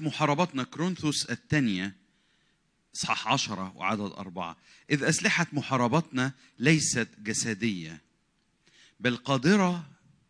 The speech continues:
بالله على هدم حصون، هادمين ظنونا، وكل علو يرتفع ضد معرفة الله،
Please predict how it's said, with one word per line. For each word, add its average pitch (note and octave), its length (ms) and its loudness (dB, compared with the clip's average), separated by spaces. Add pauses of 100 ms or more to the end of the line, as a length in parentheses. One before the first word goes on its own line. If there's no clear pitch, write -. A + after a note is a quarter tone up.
بالله G#2+ 540 2 (420)
على A2 200 0
هدم A#2+ 360 -2
حصون، G2+ 640 -8 (840)
هادمين F#3+ 840 12 (320)
ظنونا، G2 920 8 (920)
وكل F#3+ 340 8
علو F#3 640 10 (100)
يرتفع A2+ 840 4 (920)
ضد D3+ 280 6
معرفة B2 560 4
الله، F2 360 -10